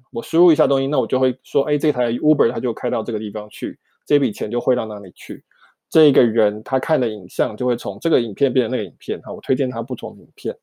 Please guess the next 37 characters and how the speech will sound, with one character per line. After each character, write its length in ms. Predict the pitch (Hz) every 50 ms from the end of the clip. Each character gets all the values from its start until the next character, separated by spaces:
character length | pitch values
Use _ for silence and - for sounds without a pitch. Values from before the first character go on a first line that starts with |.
| _ _ - - - _ _
这 120 | - - 170
些 80 | 180
都 120 | 165 175 170
是 60 | 156
资 180 | 143 - 139
源， 220 | 135 131 104 87 82 - _
所 120 | - 143
以 20 | 127
软 160 | 127 131 143
体 140 | - 135 120
是 80 | -
一 40 | 139
个 60 | 131
调 180 | 123 - 135 123
派 160 | - 127 123
资 240 | 120 - - 127 123
源 140 | 117 104 98
的 80 | 101 98
工 240 | - - 104 101 104
具， 260 | 101 _ - 104 - - _ _ _ _ _ _ _ _ _
它 120 | - - 135
非 100 | - 151
常 100 | 135 120
的 80 | 107
方 320 | 104 - - 135 127 127 135
便。 240 | - 151 113 90 - - _ _ _
那 80 | - 190
所 220 | - - - 180
以 80 | 180 143
到 180 | - - 156
最 160 | 160 185 175
后 80 | 170 160
就 100 | 151 165
变 200 | 147 160 156 139
成 120 | 123 113
是 180 | 110 - - 131
说， 420 | - - 131 123 120 117 120 143